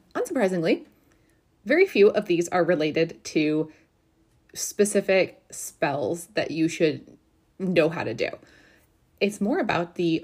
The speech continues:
background information and the skills that are necessary to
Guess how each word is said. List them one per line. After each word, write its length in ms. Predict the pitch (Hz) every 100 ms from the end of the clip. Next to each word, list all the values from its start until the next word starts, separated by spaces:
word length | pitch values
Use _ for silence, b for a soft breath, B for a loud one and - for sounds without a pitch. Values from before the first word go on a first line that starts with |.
| 170
background 600 | - 165 - 175 - 175 -
information 600 | 170 175 156 - - -
and 120 | 175
the 80 | 165
skills 460 | - - 233 254
that 140 | 208 -
are 140 | 180
necessary 720 | 175 170 - - 170 151 156 B B _ -
to 520 | - 180 160 151